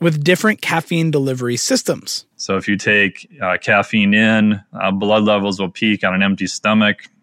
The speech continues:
Speaker 2: thirty to sixty minutes, somewhere around there.
Speaker 1: Our biology is just so darn cool. Back to the discussion on timing of caffeine.
Speaker 2: For me, I usually drink coffee when I'm working on something or I'm reading research,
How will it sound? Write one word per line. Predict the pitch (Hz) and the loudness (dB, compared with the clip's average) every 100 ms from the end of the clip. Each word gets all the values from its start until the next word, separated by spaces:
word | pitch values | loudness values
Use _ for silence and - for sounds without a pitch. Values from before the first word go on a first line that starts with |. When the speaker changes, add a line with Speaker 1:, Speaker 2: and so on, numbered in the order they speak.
| _ _ | _ _
Speaker 2:
thirty | 127 139 135 123 | 0 2 4 2
to | 101 | 0
sixty | - 110 - 104 | -4 -6 -2 0
minutes, | 98 104 113 - - _ - - - - | 2 2 0 -4 -12 _ -20 -20 -20 -6
somewhere | 104 107 98 | 0 2 2
around | 95 92 92 | 2 2 0
there. | 90 98 127 131 _ _ | 0 2 2 -2 _ _
Speaker 1:
Our | - 277 | 0 2
biology | 277 262 202 190 214 190 240 | 4 4 6 4 4 2 0
is | 196 170 190 | 0 -2 -4
just | - 170 - | -2 -4 -4
so | - - - 254 202 | -8 -8 -4 2 4
darn | 160 135 120 | 4 2 -4
cool. | 120 - _ _ _ _ _ _ _ | -10 -10 _ _ _ _ _ _ _
Back | 240 277 | 0 2
to | - | 2
the | 311 | 2
discussion | 196 - 196 175 - 185 180 - | 2 2 2 2 2 0 -2 -2
on | 151 156 147 147 - - | 0 0 0 -2 -6 -12
timing | - 269 233 127 101 - | -4 0 0 -2 -6 -12
of | 113 135 | -16 -12
caffeine. | 85 - 62 - - _ _ | -12 -12 -16 -18 -20 _ _
Speaker 2:
For | - | -6
me, | 113 165 160 117 110 - _ - | -2 2 4 4 2 -2 _ 0
I | 113 | 2
usually | 151 113 | 4 2
drink | 101 101 | 2 0
coffee | 107 101 - 107 | 2 0 0 -2
when | 101 | 0
I'm | 95 95 92 98 | -2 -2 -4 -6
working | 98 110 120 107 | -2 0 2 0
on | 101 | 2
something | 110 104 107 107 101 | 0 0 0 0 0
or | |
I'm | 87 90 | -2 -2
reading | 101 95 90 | 0 0 0
research, | 107 135 - 120 117 113 | 0 0 0 0 0 -2